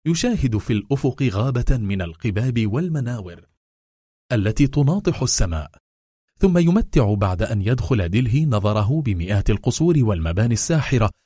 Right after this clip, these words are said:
المكسوة بالميناء الملون الذي لا يقدر على الإعراب عن جماله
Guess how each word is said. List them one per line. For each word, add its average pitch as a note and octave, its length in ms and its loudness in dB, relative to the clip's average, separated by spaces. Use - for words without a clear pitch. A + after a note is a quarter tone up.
المكسوة D3 720 2
بالميناء G2+ 600 0
الملون A2+ 560 0
الذي D3+ 360 0
لا D3 160 0
يقدر A#2+ 460 0
على G2+ 260 0
الإعراب A2+ 540 0
عن G#2 180 0
جماله A#2+ 560 2